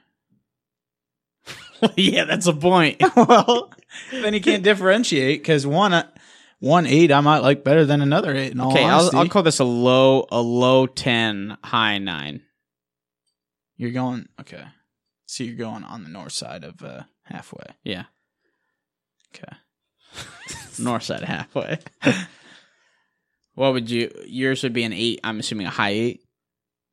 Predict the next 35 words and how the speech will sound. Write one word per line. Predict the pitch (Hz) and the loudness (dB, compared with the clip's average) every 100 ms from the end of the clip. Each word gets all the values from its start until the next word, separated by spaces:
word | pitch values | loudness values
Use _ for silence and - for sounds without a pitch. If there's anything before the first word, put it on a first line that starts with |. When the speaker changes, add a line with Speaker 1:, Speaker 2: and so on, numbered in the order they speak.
| _ | _
Speaker 2:
Yeah, | 208 175 156 _ _ _ | -18 -16 -16 _ _ _
I | 160 | -16
would | 156 | -14
call | - 123 | -14 -16
it | 131 | -16
high | - - 76 | -18 -20 -20
eight. | - - _ - | -20 -20 _ -12
Speaker 1:
Okay. | 123 - - _ _ | -12 -12 -20 _ _
Speaker 2:
Because | 147 160 143 | -8 -4 -4
if | 139 | -6
you | 117 | -8
go | 127 123 | -6 -6
on | 120 | -8
the | 101 | -12
upper | 117 - 113 | -18 -20 -20
end, | 107 120 143 _ _ _ | -20 -20 -20 _ _ _
it's | 127 - - _ _ _ _ | -16 -14 -14 _ _ _ _
over | 139 120 110 90 - _ | -10 -10 -12 -20 -20 _
halfway | - - - 65 - _ _ _ _ _ _ _ _ _ _ _ _ _ | -20 -20 -20 -20 -20 _ _ _ _ _ _ _ _ _ _ _ _ _
on | - - | -20 -18
the | |
scale | - - - | -18 -18 -16
of | |
<laughs> | |
sixteen. | - - - - - - - _ _ _ | -12 -12 -10 -12 -14 -20 -20 _ _ _
Speaker 1:
What? | - - - - _ | -18 -12 -12 -14 _
Speaker 2:
In | - | -16
case | - - | -14 -14
you | - | -16
didn't | - - - _ _ _ | -16 -18 -20 _ _ _
know | 143 | -12
how | 123 110 | -12 -14
to | 113 | -14
do | - - | -14 -14
math. | - 135 | -16 -16